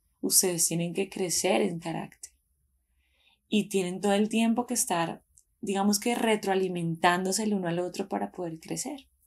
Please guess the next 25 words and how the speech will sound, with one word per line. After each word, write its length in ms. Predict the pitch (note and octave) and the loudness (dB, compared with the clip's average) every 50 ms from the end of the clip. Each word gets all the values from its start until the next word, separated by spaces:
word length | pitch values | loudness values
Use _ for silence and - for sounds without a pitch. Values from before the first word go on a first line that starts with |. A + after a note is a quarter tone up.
| _ _ _ - - - - - | _ _ _ -20 -20 -20 -14 -6
Y 160 | - A#3+ A3 A3 | -2 2 4 4
uno 220 | G#3+ G3 F#3+ F#3 | 4 4 2 2
crece 580 | - G#3+ G#3+ G#3 G#3+ G#3 - A#3 B3+ C#4+ - _ _ | 4 6 6 6 6 4 2 0 -2 -6 -8 _ _
perdonando, 800 | - A3+ G#3 G3 G3+ F#3+ F3 F3 F3 F3+ F#3+ G3 F#3+ E3+ E3 | -2 -2 0 0 0 0 0 2 2 2 0 0 0 0 0
uno 240 | D#3+ E3 E3 D#3+ D#3+ | 0 0 -2 -4 -2
crece 360 | - F#3+ F3+ F3+ F#3 F#3+ G#3 | 0 0 2 2 2 2 0
hablando, 600 | F#3+ F#3 F#3 G3 F#3 F#3+ F#3+ F#3+ F#3 F3 F3+ - - _ _ _ - - - - _ | 0 0 0 0 0 0 -2 -4 -6 -8 -10 -12 -14 _ _ _ -20 -20 -20 -10 _
uno 280 | - G3 G3 F#3+ F3+ F3+ | 0 0 2 0 0 0
crece 440 | - G#3 G#3 G#3 G3+ - A3 A3+ - | 2 4 4 4 4 2 -2 -4 -4
cediendo, 800 | - - - G#3+ F3 F3 F3+ F#3 F#3+ G3+ G3+ F#3+ F#3+ F3 - - | -2 -2 0 0 0 0 0 2 2 2 2 0 -2 -4 -6 -6
uno 320 | - F3+ F#3 F#3 F#3 F3+ | -6 -6 -4 -4 -6 -4
crece 360 | - - G3+ G3+ G3+ G3+ G#3 G#3 | 0 2 2 2 2 2 -2 -2
reconociendo 840 | - A#3+ A#3+ - - A3 G3+ F3 E3+ E3+ - F#3+ F3+ F3 F3 F3+ | -2 -4 -4 0 0 0 2 2 2 2 2 0 -2 -4 -4 -4
los 220 | F3+ F#3+ G3 - - | -2 -2 -2 -2 -2
errores. 640 | F3 - - F#3+ G3+ F#3+ E3+ - - - - - _ _ _ _ _ - - - - - - - - | -2 -2 -2 0 0 -2 -4 -6 -10 -10 -12 -12 _ _ _ _ _ -20 -20 -20 -20 -20 -12 -2 4
No 140 | G#3+ G#3+ A3 | 6 6 6
estoy 260 | A3 G#3+ - A#3 A3 | 8 6 6 6 6
hablando 320 | A3 A3+ A#3 A#3 A#3 A#3+ | 6 6 6 6 6 6
de 60 | A#3+ A#3 | 4 4
un 80 | A#3 | 2
crecimiento 640 | A3+ G#3+ A3 G#3+ G#3+ A#3 A3 G#3+ G3 F#3 F3 - G3 | 2 0 0 0 2 2 2 2 0 0 0 2 2
de 240 | G#3 G#3 G3+ G3 F3+ | 4 4 4 2 0
éxito, 580 | F3 F3+ - - - G#3 G3 - - G#3 G3+ | 0 0 0 0 0 0 -2 -2 0 0 0
de 160 | G3 G3 F#3 F3+ | 0 -2 -2 -4
dinero, 720 | F3 E3+ E3 D#3+ E3+ F3+ F#3+ F#3+ F#3+ G3+ G3+ G3+ G#3 | -4 -2 -2 0 0 0 0 0 0 0 0 -2 -2